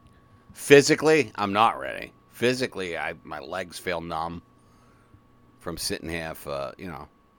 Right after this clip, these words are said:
an hour and sixteen minutes or whatever it's been. You know, so physically, if I had to defend myself, I could probably do it with my arms.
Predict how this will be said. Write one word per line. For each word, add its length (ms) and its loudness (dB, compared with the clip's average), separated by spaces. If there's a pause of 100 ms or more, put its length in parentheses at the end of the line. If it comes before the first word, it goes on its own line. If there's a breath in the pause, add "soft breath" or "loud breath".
(600)
an 100 -4
hour 220 2
and 80 -6
sixteen 500 -6
minutes 300 -8
or 40 -8
whatever 300 -6
it's 160 -10
been. 320 -8 (1080)
You 80 -4
know, 120 2
so 160 0
physically, 760 8
if 140 4
I 100 8
had 240 6
to 60 -4
defend 380 2
myself, 720 -2
I 120 6
could 140 -6
probably 280 8
do 220 4
it 20 0
with 80 -2
my 200 2
arms. 600 0